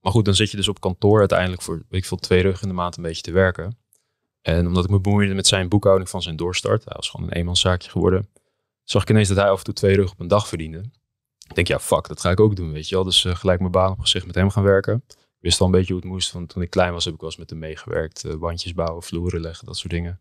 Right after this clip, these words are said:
Prima. Eh, toen waren we net begonnen. Echt twee weken of zo hadden we best wel een groot project aangenomen in Leiden. Een, eh, een boekhandel die we konden transformeren naar appartementencomplexen. En, eh, net aangenomen, alles ondertekend en toen kreeg hij een herseninfarct.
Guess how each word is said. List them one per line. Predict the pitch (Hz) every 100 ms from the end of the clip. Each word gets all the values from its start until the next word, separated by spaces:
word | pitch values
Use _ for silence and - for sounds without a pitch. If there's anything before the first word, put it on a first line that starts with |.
| _
Prima. | - 92 98 98 - _ _ _ _ _ _ _
Eh, | 101 104 104
toen | 101 113
waren | 113
we | 120
net | 120
begonnen. | 117 143 117 101 - _ _ _ _ - -
Echt | -
twee | 107 104
weken | 104 98
of | -
zo | 90
hadden | 95 95
we | 90
best | 98 101
wel | 98
een |
groot | - 98
project | - 95 101
aangenomen | 98 92 101 95 92
in | 87
Leiden. | 85 92 98 104 120
Een, | 101 85 - _ -
eh, | - -
een | - 95
boekhandel | 107 - 98 98 98
die | 95
we | 90
konden | 98 92
transformeren | - 95 - 95 90 87
naar | 87
appartementencomplexen. | 85 90 90 87 92 - 95 98 92 101 120 _ _ _ _ _ _ _ -
En, | 95 95
eh, | 95 95
net | 101 95
aangenomen, | 104 101 107 101 98
alles | 98 101
ondertekend | 92 - 95 92 90 90
en | 90
toen | -
kreeg | 92 92
hij | 92
een |
herseninfarct. | 92 92 - 90 - 85 113